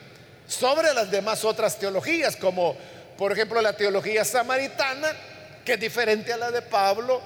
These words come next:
y diferente a la de Jerusalén, y que está expresada en el Evangelio de Juan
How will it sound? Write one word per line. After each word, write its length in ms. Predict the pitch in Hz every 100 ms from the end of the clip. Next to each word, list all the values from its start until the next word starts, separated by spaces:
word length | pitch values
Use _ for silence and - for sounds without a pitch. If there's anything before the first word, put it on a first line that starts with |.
| - - - -
y 120 | 226
diferente 720 | 208 160 202 190 185 196 202
a 80 | 202
la 140 | 185 185
de 100 | 175
Jerusalén, 720 | 180 165 202 214 330 277 226
y 80 | 220
que 80 | 220
está 180 | - 226
expresada 840 | 220 - 277 254 247 220 220 277 277 - - - - - - - - - -
en 140 | 196
el 80 | 196
Evangelio 480 | 190 180 165 208 214
de 80 | 202
Juan 380 | - 226 226